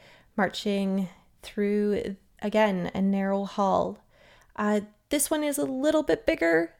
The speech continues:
than the one that you had, uh, recently been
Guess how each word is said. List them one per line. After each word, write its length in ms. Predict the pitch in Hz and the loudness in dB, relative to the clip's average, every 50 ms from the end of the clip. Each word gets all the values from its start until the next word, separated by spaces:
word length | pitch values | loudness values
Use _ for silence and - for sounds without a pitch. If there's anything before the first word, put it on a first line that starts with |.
| _ - | _ -4
than 420 | 277 294 277 277 277 277 277 269 - - - | 0 2 2 2 2 0 -4 -6 -8 -6 -4
the 80 | 254 | 0
one 360 | 247 247 240 233 240 240 233 | 2 2 2 4 4 4 4
that 260 | 233 226 220 214 - - | 2 2 0 -2 -2 -2
you 240 | 226 220 220 220 | -2 0 0 -2
had, 500 | 214 196 - 214 208 208 208 208 208 - - _ _ - | -2 -2 -4 -4 -2 -2 -2 -2 -4 -8 -10 _ _ -12
uh, 240 | 214 202 196 196 190 | -8 -8 -6 -6 -6
recently 560 | 208 214 214 214 - 226 214 - 214 214 214 | -6 -6 -6 -6 -6 -10 -8 -6 -4 -4 -4
been 440 | 208 202 208 208 214 214 214 214 214 | -2 -2 -2 0 0 0 0 -2 -4